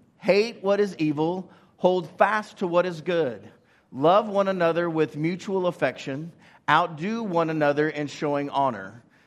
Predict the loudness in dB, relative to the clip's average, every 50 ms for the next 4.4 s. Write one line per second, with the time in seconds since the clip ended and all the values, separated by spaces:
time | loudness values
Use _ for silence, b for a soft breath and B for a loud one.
0 | b b -4 0 2 4 4 4 4 4 4 4 4 4 4 2 0 -2 -6 -6
1 | -4 -2 -2 0 0 0 0 -2 -4 -6 -12 -18 _ _ _ -6 -4 -4 -4 0
2 | 2 4 4 4 4 2 -2 -6 -6 -6 -8 -8 -8 -12 -10 -8 -6 -4 -2 -4
3 | -4 -6 -8 -18 b b b b b _ -14 0 2 2 2 2 0 -2 -4 -4
4 | -2 -2 -2 -2 -4 -6 -12